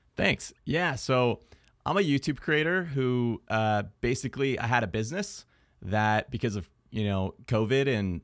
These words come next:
the lockdowns, went under, and I ended up losing all my income for the year in a, a span of a couple weeks, and I had to kinda reinvent myself and innovate.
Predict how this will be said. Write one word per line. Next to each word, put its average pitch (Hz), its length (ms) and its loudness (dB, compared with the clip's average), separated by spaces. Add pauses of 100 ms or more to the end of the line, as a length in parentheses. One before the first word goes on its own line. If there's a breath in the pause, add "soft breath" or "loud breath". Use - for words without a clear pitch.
the 95 100 -4
lockdowns, 110 760 0
went 101 200 0
under, 135 560 -2
and 98 200 -2
I 98 140 0
ended 101 180 -2
up 95 160 -2
losing 104 580 -2 (540 soft breath)
all 165 140 4
my 165 140 6
income 151 500 4 (140 loud breath)
for 135 180 -2
the 123 80 2
year 131 240 4
in 147 80 0
a, 110 140 -2
a 110 100 -2
span 123 280 -2
of 113 60 0
a 104 60 -2
couple 120 240 0
weeks, 135 480 -2
and 110 140 -4
I 104 40 0
had 107 220 0
to 107 80 -4
kinda 107 320 0
reinvent 107 420 -2
myself 147 520 -2
and 90 420 -2
innovate. 117 560 0